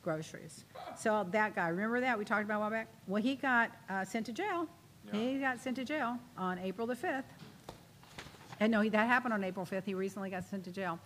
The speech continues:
Speaker 2: Huh.
Speaker 1: Then, did you see the skateboarder skating through, uh,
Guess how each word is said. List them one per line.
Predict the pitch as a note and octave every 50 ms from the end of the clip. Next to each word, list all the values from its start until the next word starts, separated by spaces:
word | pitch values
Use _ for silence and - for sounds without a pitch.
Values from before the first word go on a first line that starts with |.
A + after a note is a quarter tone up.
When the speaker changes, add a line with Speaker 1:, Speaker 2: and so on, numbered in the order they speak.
| -
Speaker 2:
Huh. | - G#2+ - - -
Speaker 1:
Then, | D#4+ A4+ B4 A#4+ G4+
did | F4+ B3 G#3+
you | B3
see | - - C#4+ C#4
the | D4
skateboarder | C#4 - - C4+ B3 B3+ B3+ B3 B3+ B3+ C4+ C#4+ E4 -
skating | - - A#3+ A3+ A#3 A#3 A#3+ A#3+
through, | A#3+ - C4 B3 A#3+ A#3+ A#3+ A#3+ A#3+
uh, | A3 G#3 G3+ G#3 G3 G3